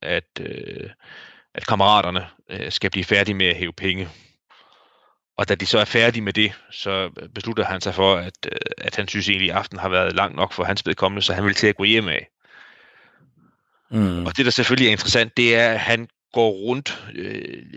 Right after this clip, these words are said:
Speaker 1: lige præcis der, hvor, øh, Skandiamanden Stig Engstrøm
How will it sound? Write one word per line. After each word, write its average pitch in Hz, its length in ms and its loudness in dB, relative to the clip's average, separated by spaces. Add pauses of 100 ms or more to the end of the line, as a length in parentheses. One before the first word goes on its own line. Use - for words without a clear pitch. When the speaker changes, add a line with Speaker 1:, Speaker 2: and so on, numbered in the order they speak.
(280)
Speaker 1:
lige 117 140 -4
præcis 113 480 -2
der, 107 420 2
hvor, 107 560 2 (220)
øh, - 100 -16 (2500)
Skandiamanden 104 760 0
Stig 104 260 -2
Engstrøm 101 400 -4